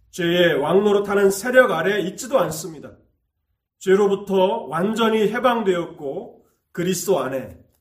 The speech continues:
은혜 아래 들어오게 된 것입니다. 성경은 그리스도와의 이 연합을 그리스도께 접붙임 받는 것이라고 설명합니다.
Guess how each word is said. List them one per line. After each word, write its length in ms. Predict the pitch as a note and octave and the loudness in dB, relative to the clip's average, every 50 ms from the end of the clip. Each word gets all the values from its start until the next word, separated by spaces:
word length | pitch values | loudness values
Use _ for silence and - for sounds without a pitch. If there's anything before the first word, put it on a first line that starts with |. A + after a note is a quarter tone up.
| _ _ _ - | _ _ _ -2
은혜 340 | D#3+ F3+ F#3+ G3 G3 G3 F#3 | 0 4 6 6 6 6 4
아래 720 | F3 - C3+ C#3+ E3 E3 E3+ F3+ G3 A3+ - - - - _ _ _ _ _ | 4 2 -2 -6 -2 2 2 2 2 2 -2 -10 -14 -20 _ _ _ _ _
들어오게 800 | E3 D#3+ D#3+ E3 D3+ C#3 C3+ B2 C#3 D3+ D3 D3+ D3+ D3+ D3 - | -10 -8 -6 -6 -4 -4 -6 -6 -6 -8 -8 -8 -10 -12 -12 -14
된 200 | E3 D#3 D#3 C3+ | -14 -14 -12 -10
것입니다. 400 | C3+ - - A#2+ A#2 A2+ G2+ F#2+ - _ _ _ _ _ _ _ _ _ _ _ _ _ _ _ _ _ _ _ _ _ _ _ _ _ _ _ _ _ _ _ | -12 -12 -12 -14 -18 -20 -20 -20 -20 _ _ _ _ _ _ _ _ _ _ _ _ _ _ _ _ _ _ _ _ _ _ _ _ _ _ _ _ _ _ _
성경은 460 | - - A3 A3+ A#3 A#3+ C4 C4 - | -8 -4 -2 0 4 4 4 4 4
그리스도와의 640 | - G3 G#3+ G3+ G#3 A3 G#3 G#3 G3+ G3 F#3+ F3+ | 0 -2 -2 -2 -2 2 4 6 6 6 6 4
이 40 | F3 | 2
연합을 680 | D#3 D3 D#3 F3 F#3 F#3 F3+ E3 C#3 C3+ - - - - _ _ _ _ _ _ _ _ _ _ | -2 0 0 2 2 2 2 0 -4 -6 -10 -12 -16 -20 _ _ _ _ _ _ _ _ _ _
그리스도께 580 | F3 F3 F3+ - - F3+ - - F3 E3 D#3+ | -6 -6 -6 -6 -8 -10 -8 -6 -6 -6 -6
접붙임 840 | - D#3+ C#3 - - F#3 F3+ F3+ - - G3+ F#3+ F3+ E3+ D#3 C3 A2+ | -8 -12 -14 -10 -8 -8 -8 -8 -8 -4 -2 -2 -2 -2 -4 -8 -10
받는 400 | - - C#3+ D#3 E3+ F#3+ G3 G3+ | -10 -8 -6 -2 2 2 2 2
것이라고 640 | F#3+ F3 E3 - F3 D#3+ D3+ D3 C3+ C#3 D3 C#3+ C3+ | 2 0 -2 -2 -6 -6 -4 -4 -4 -4 -4 -4 -4
설명합니다. 760 | C3 - - - A#3 A3+ G#3+ F3+ D#3+ C#3+ C#3 B2 A#2+ - - | -6 -6 -8 -8 -8 -6 -6 -6 -8 -8 -8 -10 -10 -12 -14